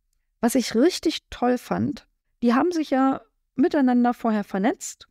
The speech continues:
und sie haben beschlossen, sich das nicht mehr gefallen zu lassen, aus dem Versteck sozusagen rauszugehen und haben die Gelegenheit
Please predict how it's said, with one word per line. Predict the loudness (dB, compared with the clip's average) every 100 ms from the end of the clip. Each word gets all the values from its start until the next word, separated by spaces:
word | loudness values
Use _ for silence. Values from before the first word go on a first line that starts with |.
| _
und | -2 0
sie | 0
haben | 2 2
beschlossen, | 0 0 0 0 -2
sich | -4
das | -6 -4
nicht | 0 0 0
mehr | -2 -2
gefallen | -2 -2 -4
zu | -4 -6
lassen, | -6 -6 -8 -10 _ _ _
aus | -6 -6
dem | -4 -4
Versteck | -4 -2 -2 -2
sozusagen | -4 -4 -2 0 0 -2
rauszugehen | 0 0 0 -4 -4 0 0 0
und | -2 -2 2
haben | 2
die | 2
Gelegenheit | 0 0 0 0 0 -2 -4